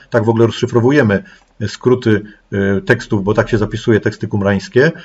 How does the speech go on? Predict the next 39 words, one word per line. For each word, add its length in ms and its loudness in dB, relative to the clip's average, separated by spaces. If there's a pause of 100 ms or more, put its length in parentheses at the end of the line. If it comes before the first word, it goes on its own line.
(160)
Cztery 340 2
na 100 2
początku 400 -2
oznacza, 300 0
że 80 -6
to 80 -2
jest 100 -4
w 40 -16
czwartej 380 2
grocie, 320 2
z 60 -12
tych 140 -4
jedenastu 520 2
czy 100 -8
dwunastu 460 -2
już 120 -4
teraz 360 -2 (420)
grot 280 2
kumrańskich. 800 -2 (460)
No 180 4
a 40 2
Deutero 440 4
oznacza, 440 2
że 100 -2
to 100 2
jest 120 4
Deuteronomium, 640 4
czyli 180 -2
Księga 300 0
Powtórzonego 520 -2
Prawa, 440 2 (340)
a 80 0
te 120 2
małe 480 4 (520)
literki 640 4
w 40 0
indeksie 380 2
górnym 520 2 (180)
oznaczają 640 2